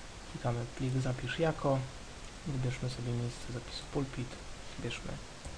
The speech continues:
kadr GIMP. Y, jak widzimy, tu domyślnie zapisuję jako J peg, czyli tak jak, e, był oryginalny obrazek. Jak widzimy, tu jest J peg.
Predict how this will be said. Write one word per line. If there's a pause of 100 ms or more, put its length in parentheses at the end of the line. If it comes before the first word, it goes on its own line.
(1300)
kadr (1000)
GIMP. (1900)
Y,
jak
widzimy,
tu
domyślnie
zapisuję
jako
J
peg,
czyli
tak
jak, (160)
e, (600)
był
oryginalny
obrazek. (1300)
Jak
widzimy,
tu
jest
J
peg.